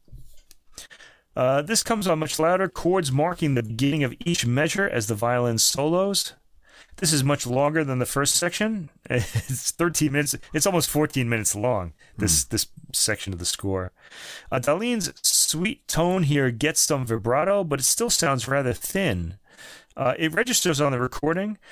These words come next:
Speaker 1: I wish the solos were more upfront, though, I have to say. At this point, I'm noticing that. The balance has some more blending with the orchestra,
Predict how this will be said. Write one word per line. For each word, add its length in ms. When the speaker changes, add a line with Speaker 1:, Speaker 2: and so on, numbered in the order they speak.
Speaker 1:
I 140
wish 260
the 80
solos 480
were 80
more 300
upfront, 420
though, 160
I 80
have 140
to 100
say. 280
At 100
this 120
point, 300
I'm 80
noticing 440
that. 260
The 80
balance 400
has 180
some 140
more 380
blending 640
with 180
the 80
orchestra, 640